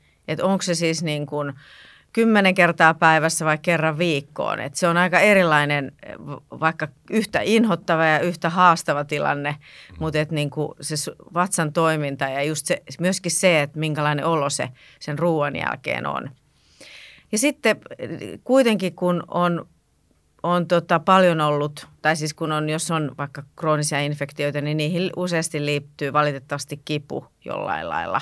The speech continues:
Speaker 1: Et jos on kipua, niin just, että mi-, millä lailla ja, tai missä tilanteessa ja kuinka paha. Et se kipu on semmoinen aika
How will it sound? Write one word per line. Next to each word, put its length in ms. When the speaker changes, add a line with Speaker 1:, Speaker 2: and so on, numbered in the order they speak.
Speaker 1:
Et 140
jos 180
on 220
kipua, 500
niin 200
just, 200
että 160
mi-, 320
millä 460
lailla 360
ja, 160
tai 160
missä 280
tilanteessa 680
ja 80
kuinka 300
paha. 360
Et 120
se 80
kipu 320
on 140
semmoinen 420
aika 320